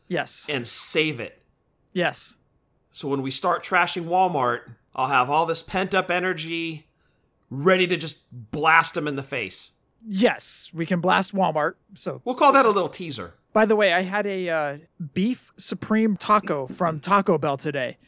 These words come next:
Speaker 2: Wait, wait. A beef supreme taco?
Speaker 1: Soft taco. Beef supreme.
Speaker 2: A, a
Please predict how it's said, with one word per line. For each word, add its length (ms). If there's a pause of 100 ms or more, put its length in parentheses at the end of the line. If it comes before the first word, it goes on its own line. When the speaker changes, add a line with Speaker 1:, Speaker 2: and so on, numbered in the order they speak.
(320)
Speaker 2:
Wait, 360 (120)
wait. 360 (260)
A 100
beef 360
supreme 480
taco? 760 (160)
Speaker 1:
Soft 360
taco. 500 (220)
Beef 200
supreme. 400
Speaker 2:
A, 40
a 40